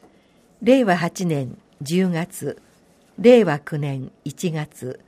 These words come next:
四月採用。職種、看護師。令和九年四月採用。職種、薬剤師、診療放射線技師、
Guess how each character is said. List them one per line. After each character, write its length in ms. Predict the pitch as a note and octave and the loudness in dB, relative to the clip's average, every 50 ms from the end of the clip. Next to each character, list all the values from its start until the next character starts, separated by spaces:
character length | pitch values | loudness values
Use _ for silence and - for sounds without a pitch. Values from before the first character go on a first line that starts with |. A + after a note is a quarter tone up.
| _ _ _ _ _ | _ _ _ _ _
四 200 | - - C4+ B3 | -8 -4 -2 -2
月 260 | A3 F#3 F3+ - - | -2 -2 -4 -4 -8
採 440 | C3 A#2 - - D3+ C#3+ C#3+ C#3 B2+ | -10 -10 -6 -6 -4 -4 -4 -6 -6
用。 300 | C3 B2 - - - - _ _ _ _ _ _ _ _ _ _ _ _ _ | -8 -8 -10 -10 -14 -18 _ _ _ _ _ _ _ _ _ _ _ _ _
職 380 | - - G3 G3 G3 A#3 G3+ | -6 -4 -4 -4 -2 -4 -4
種、 320 | - - - F3 D#3+ D#3+ - - _ _ _ _ _ - | -4 -4 -6 -4 -4 -4 -6 -10 _ _ _ _ _ -6
看 320 | - G#3 F#3+ G3 G3 F#3+ | -2 0 0 2 2 0
護 140 | E3 D#3 D#3+ | -2 -2 -4
師。 300 | - - - - - _ _ _ _ _ _ _ _ _ _ _ _ _ _ _ _ _ _ _ _ _ _ _ - | -6 -8 -12 -14 -14 _ _ _ _ _ _ _ _ _ _ _ _ _ _ _ _ _ _ _ _ _ _ _ 0
令 240 | A3 A3+ C4 C4 A3+ | 4 6 6 6 6
和 160 | F#3 D#3+ E3+ | 6 2 0
九 160 | - - D3+ | -2 -6 -6
年 320 | C#3+ C#3 C#3 C#3 A#2 - _ _ _ - | -4 -4 -6 -6 -8 -12 _ _ _ -16
四 200 | - - B3 A#3 | -8 -2 0 0
月 440 | G3+ E3+ E3 - - C3+ - - _ _ | 0 0 -2 -4 -8 -16 -16 -18 _ _
採 400 | - - D3+ D3 C#3+ C#3+ C3+ B2+ | -14 -8 -6 -4 -4 -4 -4 -6
用。 300 | B2+ B2 A2+ G#2+ - - - _ _ _ _ _ _ _ _ _ | -6 -8 -8 -10 -12 -16 -20 _ _ _ _ _ _ _ _ _
職 320 | - - F3+ F3+ - A3+ | -8 -6 -6 -4 -4 -4
種、 320 | F#3+ - - - D#3+ C#3+ - - _ _ _ _ _ _ _ _ _ - | -6 -6 -6 -6 -6 -6 -6 -8 _ _ _ _ _ _ _ _ _ -2
薬 300 | E3+ F3 F#3 F#3+ - A#3 | 0 0 0 0 -2 0
剤 280 | G3+ A3 F#3+ E3 C3+ | 0 0 0 0 -4
師、 360 | B2+ - - - F#2 - - - _ _ _ _ _ _ _ _ _ _ _ _ _ _ _ _ _ _ _ _ | -8 -10 -12 -12 -12 -12 -12 -18 _ _ _ _ _ _ _ _ _ _ _ _ _ _ _ _ _ _ _ _
診 400 | - - G3+ G#3 G#3+ G#3+ G#3 G3+ | -16 -10 -6 -4 -2 -2 -2 -2
療 340 | G3 G3+ F#3+ F3+ E3+ D#3+ D#3+ | 0 0 0 0 0 -2 -4
放 300 | - - G3 F#3+ G3 G3 | -2 -2 0 0 0 -2
射 220 | G3 - E3+ E3 | -2 -4 -4 -4
線 320 | - - D#3 C#3+ C3 B2+ | -4 -4 -6 -6 -6 -8
技 120 | A#2 A#2 B2+ | -8 -8 -10
師、 280 | - - - - - | -10 -10 -12 -14 -14